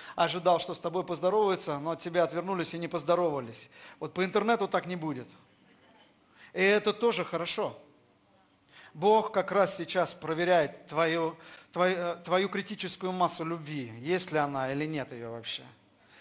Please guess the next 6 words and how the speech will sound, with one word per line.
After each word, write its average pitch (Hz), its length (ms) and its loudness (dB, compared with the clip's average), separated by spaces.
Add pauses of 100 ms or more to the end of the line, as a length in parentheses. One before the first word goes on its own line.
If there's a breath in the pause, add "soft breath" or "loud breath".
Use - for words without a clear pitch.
(240 loud breath)
Если 190 260 2
она 202 240 6
есть, 277 400 -2
ты 214 240 -2
спокойно 208 500 -2
покроешь 220 720 2